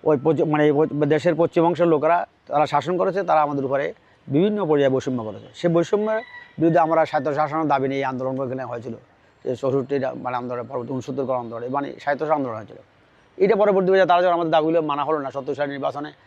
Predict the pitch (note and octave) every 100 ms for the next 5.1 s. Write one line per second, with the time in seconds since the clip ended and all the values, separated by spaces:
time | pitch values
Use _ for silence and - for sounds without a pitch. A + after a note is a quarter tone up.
0 | _ _ - C#3+ D3+ D#3 D3+ D3 - D3+
1 | D3 D#3+ D#3 - C#3+ A#2+ A#2+ G#2 D2+ _
2 | _ _ _ _ - E3+ E3+ D#3+ D#3+ D#3+
3 | E3+ - D3+ D3 D#3 F3+ D#3+ D3+ C3 C#3
4 | C3+ D#3+ G3 D#3+ D3+ B2+ C3 B2 D3+ C3
5 | C3+